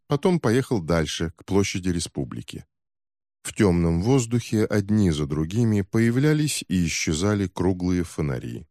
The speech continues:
В далеком небе были видны звезды.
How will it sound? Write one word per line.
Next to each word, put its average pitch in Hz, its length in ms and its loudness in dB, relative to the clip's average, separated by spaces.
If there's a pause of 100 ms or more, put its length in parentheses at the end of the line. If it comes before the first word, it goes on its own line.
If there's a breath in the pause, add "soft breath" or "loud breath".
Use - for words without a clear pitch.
(260)
В 85 120 -4
далеком 85 520 2
небе 95 300 0
были 90 240 -2
видны 82 320 -2
звезды. 71 680 -4